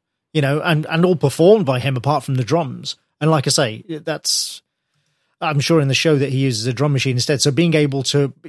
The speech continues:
program a drum machine well enough to sound like something that Gene Hoglan might do is also <laughs> pretty, pretty impressive.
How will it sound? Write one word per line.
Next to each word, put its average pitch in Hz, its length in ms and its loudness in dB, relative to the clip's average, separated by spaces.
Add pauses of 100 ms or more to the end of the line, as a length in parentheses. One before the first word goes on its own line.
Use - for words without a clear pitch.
(540)
program 147 440 2
a 135 60 -2
drum 175 240 0
machine 127 380 0
well 135 180 2
enough 131 640 -4
to - 160 -2
sound 143 540 -2 (280)
like 139 380 0
something 139 380 0
that 139 120 -4
Gene 139 220 0
Hoglan 139 320 2
might 127 260 -2
do 127 180 -2
is 143 120 0
also 208 360 0
<laughs> 104 60 -8
pretty, - 300 -8 (440)
pretty - 340 0
impressive. - 760 -2